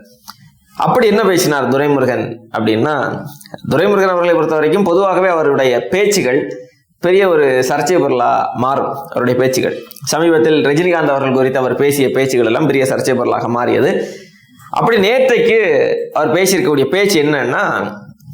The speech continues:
கட்சியினர் குறித்து பேசுறார். கட்சிக்கு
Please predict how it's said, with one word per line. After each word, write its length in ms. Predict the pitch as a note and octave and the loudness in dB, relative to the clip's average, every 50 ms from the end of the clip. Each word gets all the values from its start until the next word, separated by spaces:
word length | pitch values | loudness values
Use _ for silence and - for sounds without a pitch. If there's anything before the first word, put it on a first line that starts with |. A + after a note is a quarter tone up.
| - - D#3+ | -6 -4 -2
கட்சியினர் 480 | F3+ F3 A3+ C4+ B3+ B3 A#3 F#3+ E3 | 0 2 2 2 2 2 2 2 2
குறித்து 280 | - E3 D#3+ D3+ - - | 2 2 2 0 0 0
பேசுறார். 400 | C3+ C#3+ C#3 C#3+ C#3+ G2+ F2 - - - - _ _ - - _ - | 0 0 0 0 -2 -4 -4 -6 -8 -14 -20 _ _ -20 -18 _ -6
கட்சிக்கு 800 | C#3 C3 B2+ - A3+ A3 A3 A3 A3+ A3 G3 F3+ D#3+ D3 C#3 | -6 -4 -2 -2 -2 0 0 2 2 2 2 2 2 2 2